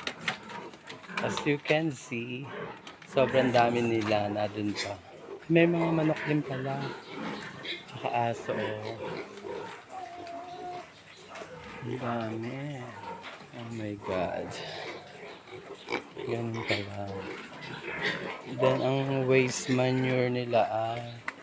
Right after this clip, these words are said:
ay, ginagana. May Poso Negro silang sarili.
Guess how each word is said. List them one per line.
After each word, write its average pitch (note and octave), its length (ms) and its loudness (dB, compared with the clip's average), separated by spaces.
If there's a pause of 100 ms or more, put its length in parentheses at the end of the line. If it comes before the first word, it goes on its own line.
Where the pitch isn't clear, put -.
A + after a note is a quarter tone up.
(300)
ay, A#2+ 200 -4
ginagana. G2+ 640 -2
May B2 320 -2 (1400)
Poso A#2+ 280 2
Negro A2 400 0
silang G#2 440 -2
sarili. G2 560 -2